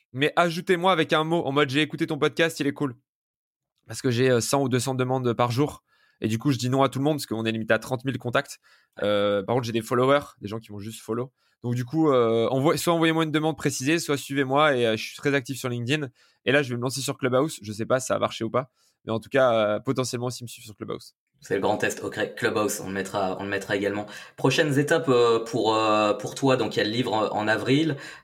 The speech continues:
Speaker 2: Euh, est-ce qu'il y a d'autres choses ? Et côté Germinal aussi, c'est quoi, c'est quoi les prochaines news, euh, que tu peux nous dévoiler un peu en avant-première ?
Speaker 1: Bah, vraiment, c'est, là, on lance notre programme e-commerce sur l'incubateur. En fait, je te donne déjà des news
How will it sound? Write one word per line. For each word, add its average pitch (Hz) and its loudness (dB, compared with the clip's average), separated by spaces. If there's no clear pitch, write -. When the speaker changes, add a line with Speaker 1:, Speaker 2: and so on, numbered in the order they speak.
Speaker 2:
Euh, 101 0
est-ce - -10
qu'il 120 0
y 110 2
a 110 -4
d'autres 113 -4
choses ? 143 4
Et 98 -2
côté 113 -2
Germinal 113 2
aussi, - 0
c'est 113 -6
quoi, 107 2
c'est - -8
quoi 113 2
les 113 2
prochaines 107 -2
news, 107 -2
euh, 92 0
que - -16
tu - -8
peux - -6
nous 101 -4
dévoiler 101 -2
un 98 -4
peu 98 -8
en 98 -2
avant-première ? 95 -2
Speaker 1:
Bah, 123 4
vraiment, 151 0
c'est, 139 0
là, 156 4
on 156 0
lance 151 0
notre 147 -6
programme 147 0
e-commerce 143 -2
sur 127 -2
l'incubateur. 127 0
En 123 -2
fait, 131 -4
je - -12
te 113 -6
donne 117 -4
déjà 120 0
des 131 -4
news 143 -4